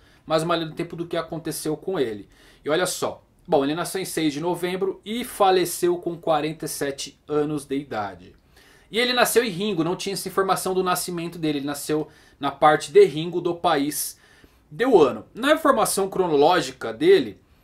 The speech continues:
é, ele nasceu na região de Ringo, no país de Wano.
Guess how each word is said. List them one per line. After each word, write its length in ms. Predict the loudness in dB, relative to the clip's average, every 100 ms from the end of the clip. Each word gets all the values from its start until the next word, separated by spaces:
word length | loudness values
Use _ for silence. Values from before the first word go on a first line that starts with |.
| -12
é, 460 | -4 0 0 -2 2
ele 220 | 2 2
nasceu 720 | -2 -2 0 2 2 2 0
na 120 | -2
região 320 | -2 -2 -2
de 120 | -4
Ringo, 340 | -6 -6 -4 -4
no 80 | -6
país 260 | -4 -4
de 100 | -2
Wano. 360 | 0 2 0